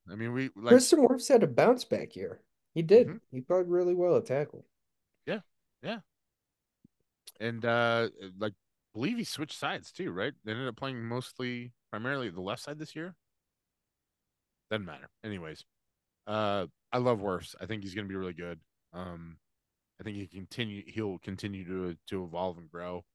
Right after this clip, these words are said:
Speaker 1: Another one of those homegrown Iowa boys. So,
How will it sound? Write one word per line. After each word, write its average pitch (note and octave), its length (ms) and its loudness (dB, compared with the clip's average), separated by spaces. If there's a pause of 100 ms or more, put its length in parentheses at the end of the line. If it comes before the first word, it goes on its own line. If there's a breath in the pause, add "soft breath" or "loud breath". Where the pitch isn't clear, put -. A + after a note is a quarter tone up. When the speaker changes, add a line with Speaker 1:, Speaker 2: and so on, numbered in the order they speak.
(380)
Speaker 1:
Another G2 260 -4
one F#2+ 180 -4
of F2+ 80 -6
those F2+ 360 -6 (120)
homegrown F#2 640 -10 (1400)
Iowa G2 500 -2 (580)
boys. F#2+ 460 -6 (1300)
So, E2+ 380 -10